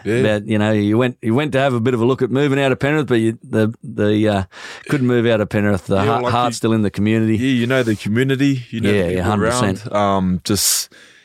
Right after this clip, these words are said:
Speaker 1: yeah, you know, you kinda hear of, like, people moving away to
Speaker 2: Yeah.
Speaker 1: different towns and areas, and
Speaker 2: Yep.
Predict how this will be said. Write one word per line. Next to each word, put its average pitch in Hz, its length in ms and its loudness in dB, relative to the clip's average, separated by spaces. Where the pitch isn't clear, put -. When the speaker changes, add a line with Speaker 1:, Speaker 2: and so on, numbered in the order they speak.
Speaker 1:
yeah, 98 260 0
you 107 120 -8
know, 117 80 0
you 113 320 2
kinda 117 300 0
hear 123 260 2
of, 107 100 -2
like, 110 160 0
people 120 280 -2
moving 113 280 0
away 113 300 2
to 101 100 -6
Speaker 2:
Yeah. 95 140 2
Speaker 1:
different 92 300 -4
towns 113 320 0
and 98 100 0
areas, 117 460 0
and 95 100 0
Speaker 2:
Yep. 95 220 0